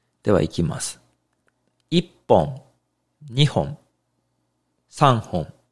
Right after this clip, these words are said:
四本、五本、六本、七本、八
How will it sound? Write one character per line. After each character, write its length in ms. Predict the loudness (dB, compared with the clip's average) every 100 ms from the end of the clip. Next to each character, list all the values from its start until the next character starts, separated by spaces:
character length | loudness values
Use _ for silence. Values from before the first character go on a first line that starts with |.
| _ _ _ _ _ 2
四 240 | 2 2
本、 380 | -2 -8 -8 -10 _ _ _ _ _ _ _ _ _
五 120 | 2 2
本、 360 | 4 0 -2 -12 _ _ _ _ _ _ _ _ _ _ _
六 340 | 2 2 -4 -2
本、 260 | -2 -2 -10 _ _ _ _ _ _ _ _ _
七 280 | -2 4 4
本、 360 | 2 -2 -2 -4 _ _ _ _ _ _ _ _ _ _ _ _ _
八 120 | -4